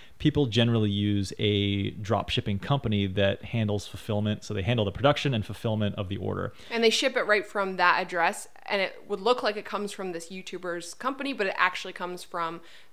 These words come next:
Speaker 2: the warehouse in which the drop shipping is happening.
Speaker 1: Right. So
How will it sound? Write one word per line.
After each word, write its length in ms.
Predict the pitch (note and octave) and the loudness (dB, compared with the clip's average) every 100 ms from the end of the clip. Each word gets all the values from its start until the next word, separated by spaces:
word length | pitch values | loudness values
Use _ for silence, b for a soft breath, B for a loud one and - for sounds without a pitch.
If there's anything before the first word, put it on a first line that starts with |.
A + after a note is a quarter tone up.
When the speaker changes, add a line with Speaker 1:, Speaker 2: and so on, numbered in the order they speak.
| - | -12
Speaker 2:
the 340 | F#3 E3+ D#3+ | -8 -6 -6
warehouse 680 | - G3+ F#3 E3+ F3 - - - | 2 4 6 4 4 -4 -12 -10
in 160 | - F3 | -8 -4
which 260 | E3+ - | -6 -6
the 80 | F3+ | -6
drop 240 | F3 - | -4 -4
shipping 300 | - - C#3+ | -4 -10 -10
is 80 | D#3 | -10
happening. 440 | - - - - A2+ | -8 -10 -8 -2 6
Speaker 1:
Right. 300 | G#2+ F2+ - | 6 4 -2
So 560 | - D3 B2+ A#2 A#2 | 0 8 10 10 6